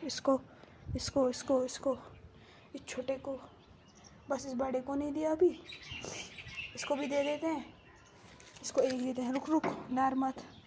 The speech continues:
गाइस, देखिए इनका नया पप्पी भी आ गया है Guys। एक second, हम इनको भी दे देते हैं।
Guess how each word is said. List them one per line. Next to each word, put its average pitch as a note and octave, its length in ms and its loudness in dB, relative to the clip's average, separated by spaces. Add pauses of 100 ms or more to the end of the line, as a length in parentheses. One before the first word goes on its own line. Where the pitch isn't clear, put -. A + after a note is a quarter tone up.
(520)
गाइस, C#4+ 160 4
देखिए C#4 260 2
इनका C#4 180 4
नया C4+ 260 8 (100)
पप्पी C4+ 280 2
भी B3+ 140 4
आ A3+ 140 -4
गया A3 100 -4
है A3 180 -6 (1300)
Guys। B3 280 2
एक B3 220 2
second, A#3+ 300 -2
हम B3 180 2
इनको B3 240 6
भी C4+ 140 12
दे D4 140 12
देते D#4 240 10
हैं। F#4 200 12